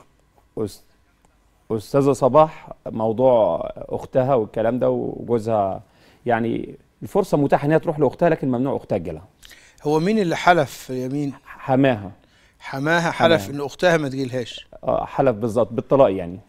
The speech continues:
Speaker 2: آه.
Speaker 1: إن أختها ما تجيش عندها، لكن مسموح ليها وجوزها بيسمح لها إن هي تروح لأختها وتزورها عادي يعني.
Speaker 2: طيب، ما
Speaker 1: كل
Speaker 2: كده
Speaker 1: أسبوع.
Speaker 2: المشك-، كده المشكلة اتحلت، خليها
Speaker 1: بالظبط.
Speaker 2: تروح لأختها،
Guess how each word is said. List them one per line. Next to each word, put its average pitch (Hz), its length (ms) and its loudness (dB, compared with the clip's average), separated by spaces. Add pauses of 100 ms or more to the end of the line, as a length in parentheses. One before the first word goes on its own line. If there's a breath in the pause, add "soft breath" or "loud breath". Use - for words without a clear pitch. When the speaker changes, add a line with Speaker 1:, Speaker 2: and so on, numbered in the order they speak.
Speaker 2:
آه. 135 320 0 (460)
Speaker 1:
إن 117 180 -4
أختها 165 300 2
ما 156 120 2
تجيش 139 280 -4
عندها، 107 360 -4
لكن 131 280 -2
مسموح 160 420 -2
ليها 175 160 4
وجوزها 147 320 4
بيسمح 120 280 -6
لها 151 80 2
إن 156 80 0
هي 180 60 0
تروح 202 220 -6
لأختها 185 240 0
وتزورها 170 320 2
عادي 131 220 0
يعني. 95 160 -8 (100)
Speaker 2:
طيب، 240 140 2
ما 226 120 0
Speaker 1:
كل - 120 -8
Speaker 2:
كده 262 120 8
Speaker 1:
أسبوع. - 140 2
Speaker 2:
المشك-، 147 300 0
كده 240 200 2
المشكلة 208 440 0
اتحلت، 208 460 0
خليها 202 380 2
Speaker 1:
بالظبط. 180 200 4
Speaker 2:
تروح 196 220 0
لأختها، 185 580 2